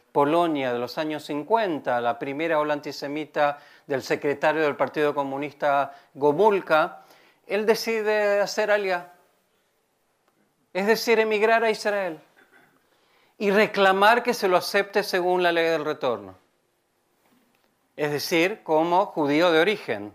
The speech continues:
de pertenencia étnica al pueblo judío, es lo que él argumentaba, judío de fe católica. Nos parece descabellado,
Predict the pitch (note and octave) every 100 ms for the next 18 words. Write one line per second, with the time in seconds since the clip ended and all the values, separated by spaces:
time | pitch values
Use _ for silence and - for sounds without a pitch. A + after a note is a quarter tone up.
0 | _ _ _ _ C3+ C3 D3 C3 D3+ D#3+
1 | E3+ E3 E3+ E3+ F#3 F#3 E3+ D#3 - C3
2 | C3+ - _ _ _ _ _ - B2+ E3+
3 | D#3+ D#3 D3+ F3 A#3 A#3 A#2 G2 - _
4 | - C#3+ C3 C3+ D#3+ D#3+ D#3 D#3 D3 D3
5 | A#3 A3 A#2 G2+ - _ _ - - D3+
6 | E3+ F3+ G#3+ F#3 F3+ E3+ D#3+ G3 D3 A2+
7 | G2 A2 F#2+ _ _ _ _ B2+ - C#3+
8 | D#3+ - E3 D#3 D#3 D3+ D3 F3+ F3 F3
9 | E3+